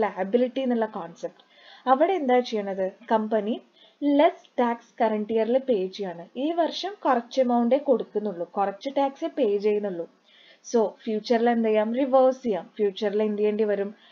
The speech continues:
കൂടുതൽ amount pay ചെയ്യേണ്ടി വരും. അപ്പൊ അതിനെയാണ് deferred tax liability എന്ന് പറയുന്നത്. So, അതിന്റെ journal entry വന്നിട്ട് deferred tax account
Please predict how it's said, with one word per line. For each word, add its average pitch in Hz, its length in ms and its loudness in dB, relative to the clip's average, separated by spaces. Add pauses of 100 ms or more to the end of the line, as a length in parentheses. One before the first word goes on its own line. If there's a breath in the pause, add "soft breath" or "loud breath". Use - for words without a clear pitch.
(140)
കൂടുതൽ 254 440 4
amount 202 380 -2
pay 277 280 0
ചെയ്യേണ്ടി 196 400 -4
വരും. 170 200 -8 (180)
അപ്പൊ 226 180 0
അതിനെയാണ് 247 540 0 (540 loud breath)
deferred 294 760 6 (140)
tax 247 420 -2
liability 208 540 0
എന്ന് 214 160 0
പറയുന്നത്. 170 420 -12 (440)
So, 226 160 -4 (120)
അതിന്റെ 226 420 -2
journal 208 400 -2
entry 208 240 -2
വന്നിട്ട് 190 500 -4 (460 soft breath)
deferred 226 520 2
tax 240 460 -2
account 285 480 2